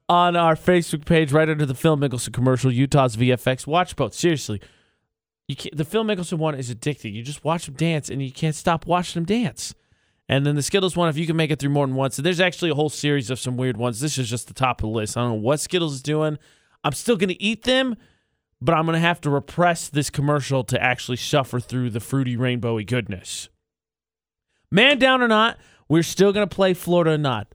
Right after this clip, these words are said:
Big O Tires, Florida or not, your chance to win unlimited ride passes. I'll give you a pair. Unlimited ride passes for the Cache County Fair and Rodeo. That is going on, uh, starts Thursday,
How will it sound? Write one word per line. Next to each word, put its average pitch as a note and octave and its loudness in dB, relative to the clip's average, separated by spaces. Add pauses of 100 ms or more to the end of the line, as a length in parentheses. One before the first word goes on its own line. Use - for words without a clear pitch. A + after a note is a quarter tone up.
(140)
Big F3 4
O G3+ 2
Tires, F3+ 2
Florida F3 0
or D3+ -6
not, D#3 -2
your D#3 2
chance E3+ 0
to E3 2
win D#3 2 (180)
unlimited E3 2
ride D3+ 0
passes. G#2 -6 (320)
I'll - -18
give C3 2
you C3+ 4
a B2+ -2
pair. A2 2 (460)
Unlimited F#3 4
ride D#3 4
passes A#2+ 0 (140)
for C#3 2
the A2 -2
Cache B2 0
County B2+ 0
Fair B2 0
and A#2 -2
Rodeo. G#2+ 0
That A2 0
is B2+ -6
going C3 0
on, C3 0
uh, A2 -2
starts - -4
Thursday, F3 0